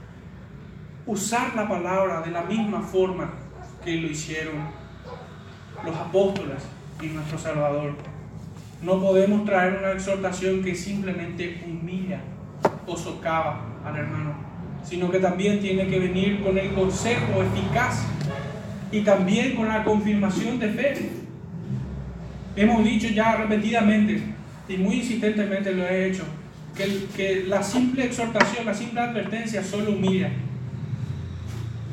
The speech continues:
El consejo, en un sentido, capacita a la persona.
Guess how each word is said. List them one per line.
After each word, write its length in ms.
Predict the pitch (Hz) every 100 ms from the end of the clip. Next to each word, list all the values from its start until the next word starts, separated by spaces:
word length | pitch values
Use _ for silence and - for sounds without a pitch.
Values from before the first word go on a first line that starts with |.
| - - - -
El 200 | 220 220
consejo, 640 | 220 208 214 254 247 208 175 - - - - -
en 180 | 202 208
un 100 | 226
sentido, 460 | 214 202 202 208 190
capacita 840 | - 220 214 - 226 - 190 - - - - -
a 80 | 165
la 80 | 165
persona. 580 | 170 170 185 190 185